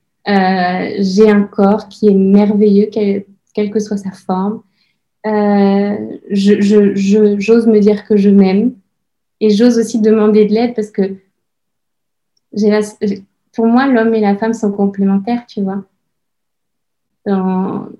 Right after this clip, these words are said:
dans une relation, même si c'est pas une relation amoureuse, même si, si les femmes aiment les, certaines fois les femmes, c'est, c'est très juste aussi. Mais je veux dire,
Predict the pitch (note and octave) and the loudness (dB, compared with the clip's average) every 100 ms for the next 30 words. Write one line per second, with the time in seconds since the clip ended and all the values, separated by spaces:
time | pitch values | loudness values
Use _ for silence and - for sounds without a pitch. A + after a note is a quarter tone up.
0 | - - - - F#3+ F#3+ G3 G3 G3 G3 | -20 -20 -14 -6 -2 0 0 0 -2 -2
1 | G3 G3+ G#3 - G3+ F#3+ F#3+ F#3 F3+ F#3 | -2 -2 -4 -8 -8 -6 -4 -4 -8 -8
2 | G3 F#3+ F#3 G3 G3 F#3 - - G3+ G3 | -6 -4 -2 -2 -2 -6 -12 -18 -14 -8
3 | F#3+ F#3+ F#3+ G3 F#3+ F#3 F3+ G3 - - | -6 -6 -6 -4 -2 -2 -4 -8 -12 -18
4 | - F#3+ F#3+ F#3 F3+ - G#3 G3 G3+ - | -12 -12 -10 -12 -12 -8 -6 -6 -10 -16
5 | G3 - G3 G3 G3 G3 G3 A3 A3 _ | -14 -6 -4 -4 -6 -8 -8 -10 -12 _
6 | _ _ _ _ - G#3 G3+ G3+ G#3+ | _ _ _ _ -4 0 2 0 -2